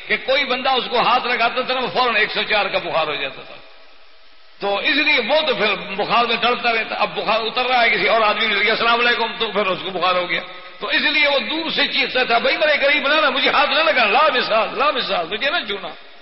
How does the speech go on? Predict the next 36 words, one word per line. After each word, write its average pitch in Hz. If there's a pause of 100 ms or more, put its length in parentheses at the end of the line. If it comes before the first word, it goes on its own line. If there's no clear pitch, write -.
(140)
بس 202
دور 285
سے 247
کھڑے 240
ہو 233
کے 208
بات 196
کرو، 180
ہاتھ 190
مجھے 220
مت 220
لگاؤ۔" 160 (460)
اللہ 160
نے 151
ایسی 202
سزا 151
دی 156 (280)
کہ 175
جب 196
تک 190
زندہ 202
رہا 170
بھاگتا 165
رہا 151
کہ 151
کوئی 156
مجھے 147
ہاتھ 143
نہ 135
لگا 135
سکے۔ - (400)
تو 214
بہرحال، 185 (260)
تو -
اب 240
جناب 196